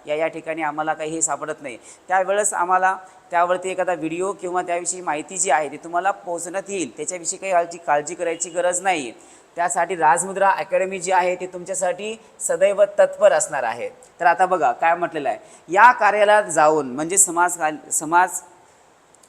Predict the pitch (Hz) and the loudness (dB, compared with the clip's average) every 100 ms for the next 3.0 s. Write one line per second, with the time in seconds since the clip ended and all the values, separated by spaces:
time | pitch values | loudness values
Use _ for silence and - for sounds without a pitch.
0 | _ 143 156 160 170 170 175 170 170 165 | _ -6 -4 -4 -4 -4 -2 -2 -2 -2
1 | 180 208 - - - 151 160 165 170 175 | 0 0 -2 -18 -12 -8 -2 0 0 2
2 | 180 165 165 165 - 170 175 170 156 | 2 2 -2 0 -2 0 0 0 -4